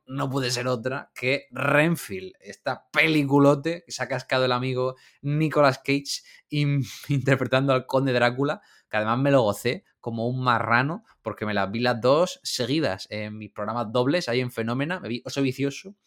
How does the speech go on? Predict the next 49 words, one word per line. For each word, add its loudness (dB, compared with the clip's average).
y -8
luego 4
Renfield, 0
y -6
me -4
lo 0
pasé -2
diablo, 2
nunca -4
<laughs> -2
mejor -2
dicho, -4
me -8
lo -2
pasé -2
vampiro, -2
porque -4
está -8
súper -6
bien. -6
O -20
sea, -10
es -10
una -4
película 0
que -2
se -12
toma -6
cero 0
en -4
serio 0
a 0
sí -4
misma, -4
sabe 2
a 6
lo 4
que 0
va 4
desde 0
el -4
principio, 0
noventa 0
y -6
tres -2
minutos, 0
a -4
piñón -2
fijo, 0